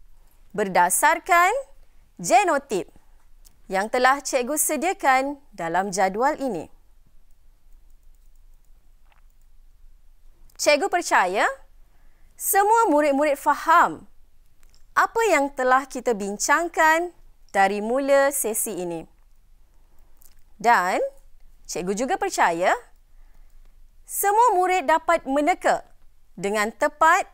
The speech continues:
fenotip bagi setiap genotip yang dipaparkan. Mari sama-sama kita semak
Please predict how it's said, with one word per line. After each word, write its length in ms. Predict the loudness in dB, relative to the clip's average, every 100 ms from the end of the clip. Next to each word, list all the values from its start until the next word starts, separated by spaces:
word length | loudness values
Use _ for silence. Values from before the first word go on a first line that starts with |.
| -20 -20 -20 -20
fenotip 800 | -2 2 4 4 0 -2 -4 -4 -16 -20 -20
bagi 720 | 0 2 2 -2 -6 -4 -4
setiap 480 | -6 -8 -6 -4 -4
genotip 720 | -4 -2 -2 -4 -6 -6 -6 -12 -20
yang 320 | -4 -2 0
dipaparkan. 800 | -2 -2 -2 -2 -6 -6 -10 -12 -18 -20 -20 -20 -20 -20 -20 -20 -20 -20 -20 -20 -20 -20 -20 -20 -20 -20 -20 _ -20 _ -20 -20 -20 -20 -20 -20 -20 -20 -20 -20 -20 -20 -20 -20 -20 -20 -20 -12
Mari 320 | 0 0 0
sama-sama 640 | 0 0 0 0 0 0 -4
kita 320 | -6 -8 -8
semak 560 | -4 -2 0 2 2